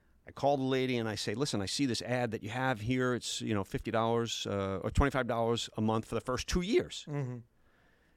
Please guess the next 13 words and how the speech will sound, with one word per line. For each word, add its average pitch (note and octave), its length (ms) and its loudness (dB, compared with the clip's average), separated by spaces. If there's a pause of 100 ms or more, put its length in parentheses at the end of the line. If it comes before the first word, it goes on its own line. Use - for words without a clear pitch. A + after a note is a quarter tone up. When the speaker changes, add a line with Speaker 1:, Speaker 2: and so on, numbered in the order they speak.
(240)
Speaker 1:
And G#2+ 280 -2
she B2 100 -8
goes, A2+ 160 0
"Oh, C3 140 0
yeah, B2 500 2
uh, A2+ 380 0
that's A#2 220 -6
not C3 140 0
available A#2 420 2
for - 140 -12
you." D2 200 -10 (240)
I A#2 40 -14
said, - 160 -14